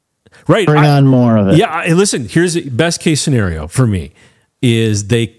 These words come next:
Speaker 1: they try him. It's a big public spectacle. They convict him. He still somehow out cheats them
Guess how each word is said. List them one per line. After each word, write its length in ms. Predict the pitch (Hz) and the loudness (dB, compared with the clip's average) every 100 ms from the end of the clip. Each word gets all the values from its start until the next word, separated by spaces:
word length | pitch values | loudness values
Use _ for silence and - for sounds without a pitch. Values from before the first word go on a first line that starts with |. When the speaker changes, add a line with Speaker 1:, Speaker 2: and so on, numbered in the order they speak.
| - | -10
Speaker 1:
they 380 | 113 117 107 107 | -2 0 0 -4
try 420 | 104 - 139 160 | -4 -4 -2 -2
him. 420 | 151 165 165 175 175 _ - | -4 -4 -4 -8 -10 _ -6
It's 160 | 131 123 | -2 -2
a 60 | |
big 380 | 98 90 147 151 | -2 0 -2 -2
public 360 | 151 147 139 123 | -4 -2 -4 -6
spectacle. 760 | - 110 - 110 110 101 101 - - | -6 -6 -6 -8 -6 -6 -6 -12 -6
They 180 | 113 127 | -2 -2
convict 680 | - 107 85 85 143 - 107 | -2 -6 -4 -2 -2 -2 -8
him. 320 | 80 78 98 _ _ _ - | -8 -8 -12 _ _ _ -8
He 220 | - 123 | -2 -2
still 840 | - - 165 185 147 123 123 - _ _ _ _ _ _ _ _ | -2 -4 -2 0 0 -2 -4 -10 _ _ _ _ _ _ _ _
somehow 680 | - - 190 156 160 135 135 - _ - | -6 -4 -4 -2 -2 -2 -4 -8 _ -4
out 260 | 147 202 - | -4 -4 -6
cheats 480 | - - 202 - | -6 -2 -2 -2
them 460 | 127 117 90 90 120 | -2 -2 -2 -6 -6